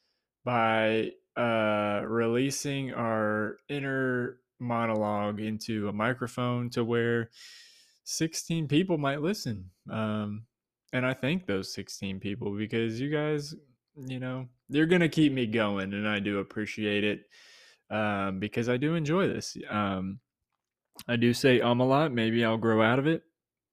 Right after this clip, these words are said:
I haven't got there yet, so I'll try and find another word to use to let you know that I'm doing a bit of thinking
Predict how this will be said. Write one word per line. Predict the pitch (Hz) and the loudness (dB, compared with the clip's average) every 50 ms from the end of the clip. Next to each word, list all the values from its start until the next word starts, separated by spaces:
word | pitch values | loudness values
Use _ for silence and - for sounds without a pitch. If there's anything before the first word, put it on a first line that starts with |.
| _ - | _ -2
I | 123 120 | 2 4
haven't | 123 131 139 135 139 131 | 4 4 4 4 2 2
got | 135 127 127 120 | 2 2 2 2
there | 123 113 101 95 95 | 2 0 0 2 2
yet, | 95 95 95 - - - _ _ | 2 0 0 -2 -4 -8 _ _
so | - - 107 101 95 95 95 95 92 92 - - _ _ _ - | -10 -4 -2 0 0 0 0 -2 -4 -6 -10 -16 _ _ _ -12
I'll | - 98 104 110 98 98 98 101 98 98 98 95 - - _ - | -8 -6 -4 -4 -4 -2 -2 -2 -2 -2 -4 -6 -8 -12 _ -10
try | - - 123 120 117 | -4 -2 0 0 0
and | 113 110 - | -2 -2 0
find | 117 113 113 110 101 | 0 2 2 2 2
another | 98 104 107 107 104 104 | 0 0 0 2 2 2
word | 101 104 104 107 107 107 107 104 - | 2 2 2 2 2 2 0 -2 -4
to | - 107 | -4 -2
use | 104 104 107 110 110 110 110 110 110 107 - - - _ _ | 0 2 2 2 2 2 2 0 -4 -6 -10 -14 -18 _ _
to | - - | -6 -2
let | 104 101 101 - | 0 0 0 0
you | - 120 120 | 0 0 2
know | 117 113 110 110 113 120 120 | 2 4 4 4 4 2 2
that | 113 113 104 101 92 | 2 2 2 2 2
I'm | 95 98 101 101 98 98 98 - _ - - - - - - - _ | 2 0 -2 -2 -2 -4 -6 -10 _ -20 -20 -20 -20 -20 -20 -14 _
doing | - 135 123 120 113 107 | -2 0 2 2 2 2
a | |
bit | 101 95 113 101 | 2 2 0 0
of | 101 101 | 0 0
thinking | - - 165 165 165 156 - 165 160 160 160 | -2 0 0 2 2 0 -2 -4 -4 -4 -6